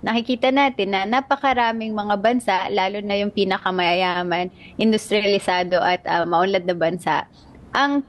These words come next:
tila umiiwas dun sa kanilang responsibilidad sa usapin ng climate change. So, isa kasing malaking tinutulak dito ay ang pag-take na responsibility ng developed countries sa pamamagitan ng pangunguna dun sa mitigation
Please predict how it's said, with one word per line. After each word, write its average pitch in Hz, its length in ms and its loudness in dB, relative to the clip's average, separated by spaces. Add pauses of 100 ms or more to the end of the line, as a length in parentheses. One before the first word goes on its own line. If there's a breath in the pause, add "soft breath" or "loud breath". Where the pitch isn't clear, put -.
tila 277 320 4
umiiwas 202 800 2
dun 208 240 -2
sa 185 80 0
kanilang 185 480 0
responsibilidad 170 1040 0 (320)
sa - 80 2
usapin 185 320 0
ng 175 120 -2
climate 165 440 -4
change. 208 560 -2 (400 loud breath)
So, 240 160 2
isa 254 160 0
kasing 262 320 2
malaking 247 400 0
tinutulak 233 640 0
dito 208 400 0
ay 220 160 2
ang 202 320 0
pag-take 233 480 0
na 233 160 0
responsibility 196 880 0
ng 185 240 0
developed 175 480 0
countries 220 480 0
sa 196 80 -4
pamamagitan 226 800 0
ng 185 160 -4
pangunguna 202 720 2
dun 175 160 0
sa 180 240 -2
mitigation 175 880 0